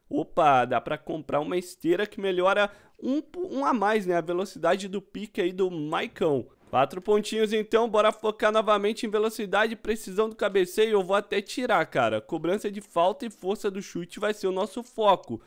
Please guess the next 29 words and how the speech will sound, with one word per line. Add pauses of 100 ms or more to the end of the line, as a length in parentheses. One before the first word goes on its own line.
(140)
Aqui
finalização
também
ajuda
bastante. (500)
A
galera
já
chegou
pro
Raulino
de
Oliveira,
é
decisão.
Pela
primeira
vez
aí
na
Copa
do
Brasil
a
gente
começa
no
prejuízo,
né?